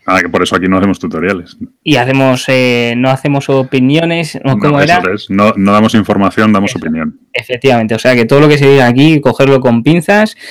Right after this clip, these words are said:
Speaker 2: que seguramente sea falso la <laughs> mitad del tiempo.
Speaker 1: De, de hecho, ahora estoy jodido porque ha habido un momento cuando íbamos a empezar a grabar, es que hoy ha sido un día accidentado, que no funcionaba la B G G, y digo, "Es el día perfecto", porque es que ni siquiera podemos decir el nombre del autor de los juegos porque ni siquiera funciona la B G G,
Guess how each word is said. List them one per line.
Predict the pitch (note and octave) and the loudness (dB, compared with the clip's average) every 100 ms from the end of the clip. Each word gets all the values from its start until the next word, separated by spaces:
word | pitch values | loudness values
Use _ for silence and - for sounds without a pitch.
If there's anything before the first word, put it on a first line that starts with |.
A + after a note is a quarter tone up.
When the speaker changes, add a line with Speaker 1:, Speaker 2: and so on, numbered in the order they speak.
| - - - _ | -20 -20 -20 _
Speaker 2:
que | - B2+ | -2 0
seguramente | C3+ D3 D3+ D3+ | 2 2 4 2
sea | C#3 C3+ | 0 0
falso | D#3 D3+ D3+ | 0 0 0
la | C3 | 0
<laughs> | |
mitad | A#2+ - - | -2 -4 0
del | F3 C#3 | 0 0
tiempo. | C3+ C#3 B2 A2 | 0 -2 0 -4
Speaker 1:
De, | - G2 | -4 -10
de | G2 | -8
hecho, | F#2+ A2 | -2 2
ahora | G#2+ A2 | 2 2
estoy | G#2+ - A2 | 0 0 0
jodido | A2 A2 B2+ | 2 2 2
porque | A2 G2+ | 2 0
ha | F#2+ | 0
habido | G2+ | 2
un | G2+ | 2
momento | G#2+ A2+ F#2+ | 2 2 0
cuando | E2+ E2 | -6 -8
íbamos | F2 - | -8 -6
a | |
empezar | F#2+ - F#2 | -6 -4 -2
a | |
grabar, | F#2 G2+ A2 E2+ | 0 0 0 -4
es | G2 | -4
que | B2 | 0
hoy | A#2+ | 0
ha | A#2 | 0
sido | A#2+ | 0
un | G#2+ | 0
día | G#2 | -2
accidentado, | G2+ F2 E2+ E2+ E2+ | -4 -6 -4 -6 -8
que | F2 | -6
no | F#2 | -2
funcionaba | A#2 F#2+ G#2 A2+ G2+ | -2 -2 0 2 2
la | F2 | 2
B | G2+ | 0
G | A2+ | -2
G, | - B2 C#3+ _ - - _ - | -2 -4 -4 _ -20 -20 _ -12
y | G2 | -6
digo, | G2 F2+ | -4 -4
"Es | - | -2
el | G#2 | -2
día | G2 A#2+ | 0 0
perfecto", | F#2+ - - - - | -2 -6 -8 -4 -6
porque | F2 E2+ | -4 -4
es | G2+ | -2
que | A2+ | -2
ni | |
siquiera | G#2 G2 A2+ | -2 0 0
podemos | A2+ A#2 | 2 2
decir | G#2+ B2+ | 2 0
el | A2 | 0
nombre | G#2 A2+ B2 | 2 4 4
del | |
autor | G2+ A2 B2+ B2 | 0 0 0 2
de | |
los | A#2+ A2 | 0 2
juegos | C3 D3 | 2 2
porque | F3 D3 A2 | 0 -2 -2
ni | G#2 | -2
siquiera | G2+ G#2 A#2 | -2 0 0
funciona | A#2 A2 B2 | 0 0 2
la | A2 | 2
B | A2+ | 0
G | - B2 | 0 -2
G, | C3 C#3+ | -2 -6